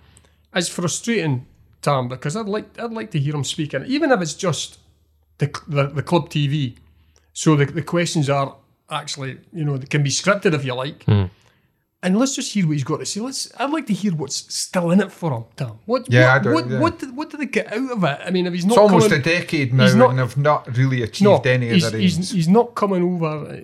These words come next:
Speaker 1: as much as, as probably he would like. Obviously, there are reason, mitigating reasons for that in the past few years, but the,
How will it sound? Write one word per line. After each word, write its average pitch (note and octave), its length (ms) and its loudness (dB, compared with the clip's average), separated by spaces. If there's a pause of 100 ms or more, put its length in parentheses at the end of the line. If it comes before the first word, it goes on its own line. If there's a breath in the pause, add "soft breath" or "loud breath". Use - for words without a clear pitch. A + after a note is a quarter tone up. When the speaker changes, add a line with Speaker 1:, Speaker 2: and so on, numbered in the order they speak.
(100)
Speaker 1:
as D3 300 -6
much E3 320 -2
as, C#3 240 -10
as C#3 240 -10
probably C3 360 -6
he D#3+ 120 -2
would E3 80 -2
like. C3+ 180 -6
Obviously, D3+ 300 -2
there C3+ 180 -6
are C#3+ 180 -2
reason, D#3 540 2
mitigating C#3 360 -6
reasons D3+ 280 -2
for C#3+ 180 -6
that C#3+ 140 -4
in C#3 80 -10
the B2+ 60 -12
past D3 320 -10
few C#3+ 120 -8
years, C3+ 300 -10
but - 260 -8
the, - 680 -16